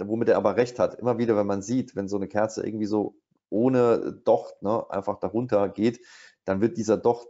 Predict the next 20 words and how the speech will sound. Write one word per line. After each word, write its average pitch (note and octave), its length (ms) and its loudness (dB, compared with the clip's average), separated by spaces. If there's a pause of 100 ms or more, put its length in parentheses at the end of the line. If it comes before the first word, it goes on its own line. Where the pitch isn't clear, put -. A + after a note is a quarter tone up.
meistens G#2 420 -4
nachgeholt F#2 640 -4
in F#2+ 80 -10
irgendeiner F2+ 360 -4
Form F2 280 -6
und - 120 -18
zwar F#2+ 180 -2
relativ G#2+ 360 0
schnell. G2 500 0 (420)
Und G#2 160 -2
das G2 160 2
haben A2 140 2
wir A2 60 4
jetzt A2 160 0
halt F#2+ 100 0
hier A2+ 160 2
gemacht G2+ 420 0
und G2+ 120 -6
deswegen, G2+ 400 -6
auch - 180 0